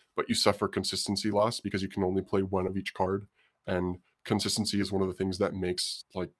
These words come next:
archetypes good, is because you can access a bunch of cards with the same name that work with each other. Um,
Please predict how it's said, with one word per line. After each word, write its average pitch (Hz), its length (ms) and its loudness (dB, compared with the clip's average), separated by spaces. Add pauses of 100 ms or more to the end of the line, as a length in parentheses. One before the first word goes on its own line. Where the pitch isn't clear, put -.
(140)
archetypes 95 460 -2
good, 95 300 2
is 107 100 0
because 92 200 -8
you 92 60 -4
can 98 120 -4
access - 400 0
a - 60 -4
bunch 90 160 0
of 92 60 -6
cards 95 260 -2
with 95 80 0
the 95 80 2
same 90 300 4
name 87 220 2
that 92 100 0
work 143 180 4
with 98 80 -2
each 90 120 -2
other. - 220 -4 (800)
Um, 87 420 2